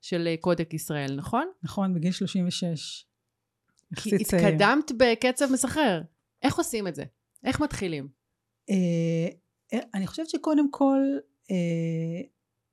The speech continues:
Speaker 2: אם אנחנו מדברים על משאבי אנוש, מה התפקיד שלהם שם? התפקיד שלהם זה להיות, אפילו שלושה תפקידים, הייתי אומרת, יש ל-, ל-, למחלקות משאבי אנוש בתחום הזה. אחד, זה לעזור לעובדים, לתת להם את ה-, אה, הרגשה שהם יכולים לעשות את זה.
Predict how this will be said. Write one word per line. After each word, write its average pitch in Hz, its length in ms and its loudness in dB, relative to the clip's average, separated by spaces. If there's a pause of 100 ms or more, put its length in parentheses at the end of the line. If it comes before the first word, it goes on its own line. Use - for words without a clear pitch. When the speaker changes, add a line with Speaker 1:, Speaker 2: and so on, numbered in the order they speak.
(100)
Speaker 2:
אם 254 80 6
אנחנו 262 160 4
מדברים 208 160 0
על 196 60 0
משאבי 170 420 2
אנוש, 170 340 4 (120)
מה 175 160 2
התפקיד - 480 0
שלהם 165 320 4
שם? 190 280 4
התפקיד 208 340 0
שלהם 247 360 2
זה 165 440 -2 (360)
להיות, 180 520 0 (440)
אפילו 339 200 2
שלושה 233 200 0
תפקידים, 175 380 2
הייתי 165 200 4
אומרת, 160 240 6
יש 175 140 2
ל-, 175 240 4
ל-, 175 180 6
למחלקות 185 760 2
משאבי 175 340 0
אנוש 170 200 -2
בתחום 170 280 -2
הזה. 165 140 0 (440)
אחד, 262 320 2
זה 190 120 4
לעזור 214 880 2
לעובדים, 175 460 2
לתת 190 220 -2
להם 190 220 -2
את 165 160 -6
ה-, 165 340 -2 (640)
אה, 170 60 0 (300)
הרגשה 165 440 2
שהם 214 160 2
יכולים 180 300 4
לעשות 175 340 0
את 170 80 4
זה. 151 100 -2